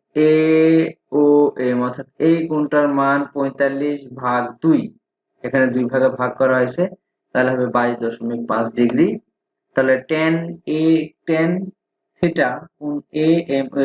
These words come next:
এর সমান এবি by ওএম, এবি by ওএম এর মাঝখানে যে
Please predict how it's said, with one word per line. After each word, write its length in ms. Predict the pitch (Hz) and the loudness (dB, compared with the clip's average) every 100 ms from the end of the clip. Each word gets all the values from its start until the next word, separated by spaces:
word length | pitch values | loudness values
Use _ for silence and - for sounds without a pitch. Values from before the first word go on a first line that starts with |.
| - | 0
এর 80 | 135 - | -4 -6
সমান 240 | 135 135 147 - | -4 -2 -2 0
এবি 200 | 151 151 165 139 | 0 2 2 2
by 140 | 139 143 | -2 -4
ওএম, 260 | 131 113 104 - - - _ _ _ _ _ - 143 | -6 -6 -10 -14 -20 -20 _ _ _ _ _ 0 0
এবি 240 | 143 170 233 - _ _ - | 0 -2 -4 -10 _ _ -4
by 140 | 123 107 120 | 0 0 -2
ওএম 220 | 117 110 110 | -6 -6 -10
এর 80 | 110 | -6
মাঝখানে 360 | 127 135 143 135 | -6 -6 -6 -4
যে 80 | 135 | -4